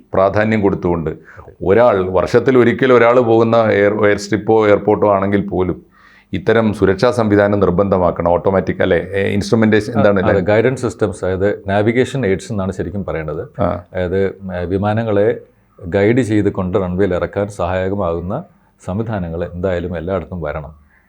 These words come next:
Speaker 2: അത് വേണ്ടത് പ്രത്യേകിച്ചും ഇതുപോലെ, ഏ, വിസിബിലിറ്റി പ്രോബ്ലം, അതായത് കാലാവസ്ഥ കാരണമുള്ള, ഏ, പ്രശ്നങ്ങൾ, മൂടൽമഞ്ഞ് പോലുള്ള പ്രശ്നങ്ങളുള്ള സ്ഥലങ്ങളിൽ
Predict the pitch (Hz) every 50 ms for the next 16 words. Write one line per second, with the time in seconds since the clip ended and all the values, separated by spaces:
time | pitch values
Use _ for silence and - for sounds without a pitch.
0 | _ _ _ - 82 82 87 92 87 87 87 87 90 95 95 104 110 104 - -
1 | - - 87 - - 104 107 110 120 117 - 151 160 151 - - - _ _ _
2 | _ _ - - 107 98 110 107 107 110 107 110 113 117 117 113 - - 101 101
3 | 101 98 90 98 92 104 110 110 107 110 123 120 120 110 95 90 87 90 82 -
4 | 82 92 92 92 90 95 92 - 90 92 95 101 101 98 - - 117 - 95 92
5 | 98 95 98 92 92 92 90 90 87 - - _ _ _ _ - 87 87 82 -
6 | 90 92 - - 98 95 92 95 95 92 101 101 95 95 95 95 87 90 90 85
7 | 87 85 85 90 85 - 98 98 90 85 90 95 - - 87 85 85 85 82 82
8 | 82 92